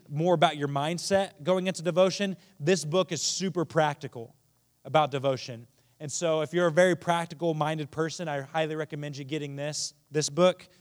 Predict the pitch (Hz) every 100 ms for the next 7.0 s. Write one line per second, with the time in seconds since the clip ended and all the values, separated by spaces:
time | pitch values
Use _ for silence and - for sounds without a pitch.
0 | _ - 135 170 151 143 139 131 131 _
1 | 127 135 123 - 139 139 - 123 - -
2 | - 123 120 127 123 120 117 123 104 110
3 | 113 - - - _ _ 139 147 143 131
4 | 123 120 110 110 107 - 127 113 - -
5 | - _ 147 139 131 113 - _ _ _
6 | _ _ _ _ _ _ - 147 151